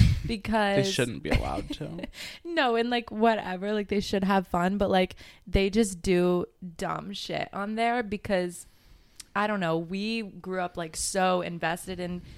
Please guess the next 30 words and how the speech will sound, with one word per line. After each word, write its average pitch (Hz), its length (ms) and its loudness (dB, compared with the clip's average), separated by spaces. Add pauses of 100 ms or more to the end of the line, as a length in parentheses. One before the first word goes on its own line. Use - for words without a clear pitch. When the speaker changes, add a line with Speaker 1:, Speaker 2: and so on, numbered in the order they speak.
(220)
Speaker 1:
the - 140 -8
internet. 202 400 -6
So, 208 100 -8
like, 185 200 -8 (100)
we 147 160 2
know, 131 220 2
Speaker 2:
Mm-hmm. 127 100 2
Speaker 1:
like, - 180 -2
what 170 360 2
is, 170 120 -4
like, 175 160 -4
ironic 165 640 -2
and 180 120 -2
what 170 180 -2
isn't. 185 320 -2
But 196 120 0
I 180 120 4
don't 220 160 0
know 196 100 2
if 196 100 -2
millennials 180 460 -4
can 185 140 -6
tell 160 180 -2
the 160 80 -6
difference 170 400 -10
between, 196 300 -18
like, - 280 -16 (960)
irony - 480 -8
and 214 200 -10
not - 400 -14